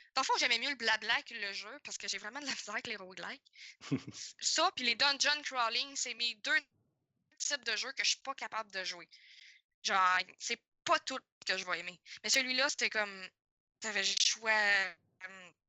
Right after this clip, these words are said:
Speaker 1: de t'as comme deux, trois attaques, là, tu sais, c'est comme bien basique, je trouve. Donc, c'est sûr que pour une P S Vita, c'est magique, ce jeu-là. Ça, ça, ça se joue bien sur un, un portable, euh, mettons Vita, on joue à ça dans l'autobus. Mais sa grosse T V, je trouve que, euh,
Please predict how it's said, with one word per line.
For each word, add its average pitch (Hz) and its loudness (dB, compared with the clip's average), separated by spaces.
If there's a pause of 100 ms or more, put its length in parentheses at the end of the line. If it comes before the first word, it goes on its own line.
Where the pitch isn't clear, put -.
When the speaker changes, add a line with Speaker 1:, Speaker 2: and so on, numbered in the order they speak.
(560)
Speaker 1:
de - -
t'as 214 -2
comme 233 -2
deux, 214 0
trois 220 2
attaques, 190 2
là, 220 -14
tu 208 -8
sais, - -4
c'est 208 -10
comme 220 -6
bien 254 -4
basique, 202 0 (180)
je - 0
trouve. 220 -8 (520)
Donc, 233 2
c'est 269 4
sûr 359 2
que 294 0
pour 240 -2
une 233 -2
P 247 0
S 220 0
Vita, 240 -2
c'est 220 -6
magique, 208 0
ce 254 -6
jeu-là. 226 -4 (520)
Ça, 226 -2
ça, - -2
ça - -2
se 214 4
joue 208 0
bien 233 -2
sur 214 -2
un, 180 -2 (120)
un 202 -2
portable, 214 -2
euh, 175 -4
mettons 190 -12
Vita, 196 -10
on 170 -20
joue - -2
à 185 -2
ça - -6
dans 180 -6
l'autobus. 170 -8 (280)
Mais 214 0
sa 262 4
grosse 277 0
T 233 4
V, 233 2
je - 0
trouve 269 -4
que, 240 0
euh, 190 0